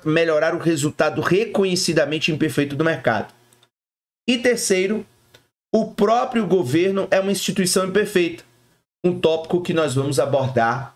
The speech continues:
na próxima, eh, sessão. Então, embora a informação assimétrica pareça exigir a ação do governo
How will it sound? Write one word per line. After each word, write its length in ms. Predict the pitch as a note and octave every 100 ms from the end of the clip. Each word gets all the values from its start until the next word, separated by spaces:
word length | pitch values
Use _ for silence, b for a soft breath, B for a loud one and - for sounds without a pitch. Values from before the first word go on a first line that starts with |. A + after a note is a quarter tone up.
| -
na 160 | A#2+
próxima, 720 | A#2+ A2+ G#2 G#2+ - A2+ A#2+ - _ _ -
eh, 220 | A2 G#2+
sessão. 480 | - D3 - - - _
Então, 320 | - F3 F3+ - _ _ b b _ -
embora 960 | G3 C#3+ B2+ A3+ C4 G#3 A#2+ G2 - - _ _ _ _ _ _ _ _ B B B _ -
a 160 | D#3+
informação 680 | D#3 C#3+ D#3 D3 C#3+ C3 D3
assimétrica 640 | - D3 C3 B2 A#2+ A#2+
pareça 680 | G2 - E3 D#3 G#3+ A#3+ F#3+
exigir 400 | D3 C#3+ B2+ D3
a 80 | B2
ação 220 | - C3
do 100 | B2
governo 500 | A2 F2+ A#2 F#3